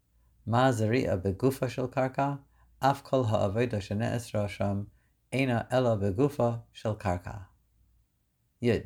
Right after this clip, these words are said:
אנשי עיר קרובה שנסחרו ולא הביאו עגלה ערופה, כופין אותן ומביאין,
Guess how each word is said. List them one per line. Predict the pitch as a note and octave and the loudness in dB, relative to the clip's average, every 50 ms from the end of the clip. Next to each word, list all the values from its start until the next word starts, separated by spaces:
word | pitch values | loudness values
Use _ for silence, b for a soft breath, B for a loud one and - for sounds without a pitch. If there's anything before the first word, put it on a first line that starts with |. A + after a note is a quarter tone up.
| - _ _ _ _ _ _ _ _ _ _ _ _ _ - | -8 _ _ _ _ _ _ _ _ _ _ _ _ _ 0
אנשי | C3 D3+ E3+ D#3 - - D#3 C#3 A#2+ - | 0 0 0 0 -2 -2 -2 -2 -2 -2
עיר | - A#2+ B2 C3 B2+ | 0 2 2 2 0
קרובה | B2+ - G#2 F#2 G#2 A#2 B2 A#2 A#2 A#2+ A#2 A2+ | -2 -4 -4 0 2 2 2 2 2 0 -2 -2
שנסחרו | - - G2 F#2+ F#2+ - - - A#2 A#2+ A#2 - B2+ B2 A#2+ A#2+ B2 A#2 b b b b b b b b | -4 -4 -2 -2 -2 -4 -2 0 0 0 0 -2 -2 0 0 0 -2 -6 b b b b b b b b
ולא | - G#2+ G#2+ A#2 C3 | -2 0 2 2 2
הביאו | C3+ A#2+ A2+ G#2 F#2+ A#2 B2+ B2 A2+ | 2 2 2 2 2 2 2 2 2
עגלה | - G#2 A#2 A2+ A#2 A2 F2+ F#2 | 2 2 0 2 2 2 2 2
ערופה, | F#2 F2+ F2+ F2+ - - A2 A#2 A#2+ A#2 - _ _ _ _ _ _ _ _ _ _ _ _ _ - - | 2 0 0 -2 -2 -2 -2 -2 -2 -6 -12 _ _ _ _ _ _ _ _ _ _ _ _ _ -2 2
כופין | C#3 D#3 D#3 - - C#3+ B2 | 4 4 4 4 0 0 0
אותן | - A#2+ A#2+ A2+ - B2 A#2+ A#2 A#2+ A#2 - - | 0 0 -2 -2 0 0 0 0 -2 -4 -6 -4
ומביאין, | - G2+ G2 F#2 F2+ F#2+ B2 C3 A2 G#2+ A2 A2 A2+ A#2 | -2 0 0 0 0 0 0 0 0 0 0 0 -2 -2